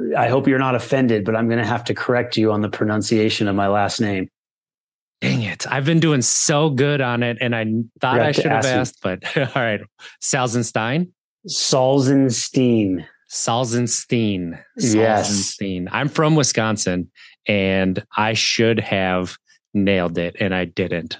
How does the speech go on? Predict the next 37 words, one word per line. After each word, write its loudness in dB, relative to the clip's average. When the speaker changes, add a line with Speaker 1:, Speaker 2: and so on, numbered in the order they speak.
Speaker 2:
I 0
feel 0
Speaker 1:
It's 4
Speaker 2:
like -2
they're 2
Speaker 1:
okay. 4
Speaker 2:
gonna 2
take -2
my 2
Wisconsin 0
card -2
away. -8
<laughs> -6
Speaker 1:
I 4
love 6
it. 2
Speaker 2:
Thank 0
you. 2
Thank 0
you, 6
Jeff. 0
Salzenstein. 0
Speaker 1:
Perfect. -4
Speaker 2:
Did 2
I 4
miss 2
it 0
again? 0
Speaker 1:
No, 4
you 4
got 0
it. -4
Speaker 2:
Okay. -12
Speaker 1:
Salzenstein. 2
Speaker 2:
I 2
was 0
like, -4